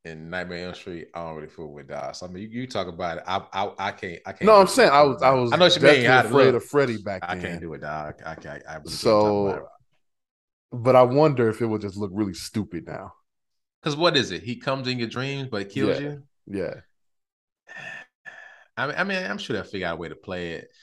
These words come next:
Speaker 1: I think, mo-, like, for example, Candyman was a big hit, but I understand it's not a big hit now. Right? People don't really mess, didn't, the movies that, that came out, people didn't really
Speaker 2: I, I,
Speaker 1: watch
Speaker 2: I,
Speaker 1: it as
Speaker 2: I didn't
Speaker 1: much.
Speaker 2: really, I didn't really feel Candyman.
Speaker 1: And again,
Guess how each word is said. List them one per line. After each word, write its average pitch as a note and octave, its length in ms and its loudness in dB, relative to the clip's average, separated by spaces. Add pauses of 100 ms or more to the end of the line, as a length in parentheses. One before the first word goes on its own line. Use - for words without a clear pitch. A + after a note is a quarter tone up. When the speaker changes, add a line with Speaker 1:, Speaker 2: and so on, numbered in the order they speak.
(240)
Speaker 1:
I - 40 -8
think, A2 180 -6
mo-, A2 180 -4
like, A2+ 200 -2
for B2+ 100 -4
example, A2 300 -4
Candyman A#2+ 540 -6
was G2 140 -6
a - 20 -14
big F#2 220 -8
hit, F#2+ 240 -8
but F#2 80 -4
I F#2+ 120 0
understand F#2 280 -10
it's F2+ 80 -12
not F2+ 120 -6
a E2+ 60 -12
big F2 180 -10
hit F2 300 -10
now. F2 360 -10
Right? C#2 140 -14
People F2 180 -12
don't E2 120 -10
really E2 200 -12
mess, E2+ 260 -12 (180)
didn't, F#2+ 320 -12
the F2+ 100 -12
movies F2+ 360 -12
that, D#2+ 260 -12 (100)
that E2+ 140 -14
came F2 320 -12
out, E2+ 260 -10
people F2 160 -16
didn't E2 140 -14
really D#2+ 220 -14 (420)
Speaker 2:
I, - 40 -2
I, - 280 -2 (140)
Speaker 1:
watch D3 220 0
Speaker 2:
I, - 20 0
Speaker 1:
it G#2+ 80 -4
as D#2 260 -10
Speaker 2:
I C4 120 -2
didn't C#3 140 0
Speaker 1:
much. G#2+ 120 0
Speaker 2:
really, F#2 260 -4
I C3 120 0
didn't F2+ 180 -4
really E2 140 -10
feel D2+ 260 -8
Candyman. - 540 -14 (140)
Speaker 1:
And E3+ 220 -10 (100)
again, C#3+ 320 -2